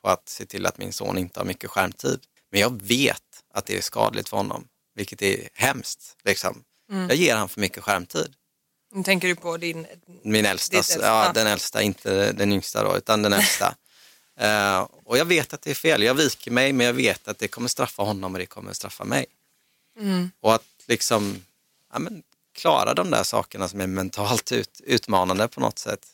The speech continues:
Speaker 2: Mm.
Speaker 1: Det är det man ska jobba med hela tiden, lite varje dag.
Speaker 2: Mm. Ja, jag ska se om du har fått någon, om vi ska köra någon sån här avslutande fråga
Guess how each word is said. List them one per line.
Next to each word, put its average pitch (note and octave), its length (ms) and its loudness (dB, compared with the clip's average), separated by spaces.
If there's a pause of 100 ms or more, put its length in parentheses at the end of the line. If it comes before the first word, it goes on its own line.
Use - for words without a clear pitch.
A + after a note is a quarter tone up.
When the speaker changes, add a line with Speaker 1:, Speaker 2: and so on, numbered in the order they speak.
(200)
Speaker 2:
Mm. F#3 320 0 (320)
Speaker 1:
Det A2 80 -2
är G#2+ 40 2
det A2 120 4
man G2 120 2
ska - 180 0
jobba F#2+ 280 2
med G2 180 -2 (160)
hela G2 240 2
tiden, G2 440 -2 (460)
lite G2+ 240 -8
varje F#2+ 240 2
dag. - 160 -4 (360)
Speaker 2:
Mm. A#3 200 4 (1600)
Ja, C4+ 260 6 (140)
jag - 80 0
ska D4 140 4
se D4+ 180 4
om C4 100 2
du B3+ 60 6
har B3 60 4
fått A#3+ 260 0
någon, G#3+ 220 4
om A#3 120 4
vi G#3+ 60 0
ska A3 120 2
köra G#3+ 220 4
någon G3 140 4
sån G3+ 140 2
här F#3 80 6
avslutande G3+ 760 2
fråga F3+ 640 4